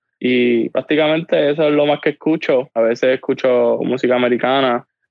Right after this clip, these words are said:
un poquito de rap, un poquito, un poquito de todo, la música americana. Pero si vas a escoger a alguien, lo más probable es Bad Bunny.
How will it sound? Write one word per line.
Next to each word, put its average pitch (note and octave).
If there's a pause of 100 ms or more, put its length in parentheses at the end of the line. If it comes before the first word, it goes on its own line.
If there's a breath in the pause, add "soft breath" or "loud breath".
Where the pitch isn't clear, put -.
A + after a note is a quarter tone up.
(140)
un -
poquito A#2+
de A#2+
rap, B2
un A#2+
poquito, A#2
un D#3+
poquito C#3
de C3+
todo, A#2 (100)
la A2+
música B2
americana. A#2+
Pero -
si -
vas A2+
a -
escoger B2+
a B2+
alguien, C3+
lo A#2
más A#2
probable B2+
es A#2
Bad A2+
Bunny. A#2+